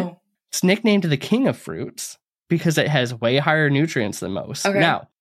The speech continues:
Speaker 2: we have to kinda get into this one 'cause it's a weird looking fruit to start, and then why it,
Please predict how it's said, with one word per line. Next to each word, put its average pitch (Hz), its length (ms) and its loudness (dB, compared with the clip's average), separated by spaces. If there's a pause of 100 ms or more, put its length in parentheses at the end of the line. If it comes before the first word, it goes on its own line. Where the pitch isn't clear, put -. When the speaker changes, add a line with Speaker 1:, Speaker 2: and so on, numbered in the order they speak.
(140)
Speaker 2:
we 185 140 2
have 226 120 2
to 294 80 -4
kinda 247 220 0
get 151 140 2
into 113 240 0
this 95 200 -8
one 95 160 -6
'cause 120 160 -6
it's 123 100 -2
a 151 40 2
weird 175 280 2
looking 143 300 0
fruit 127 280 -2
to 127 60 -8
start, 120 440 -2
and 123 260 0
then 120 320 0
why 113 220 0
it, 113 220 -2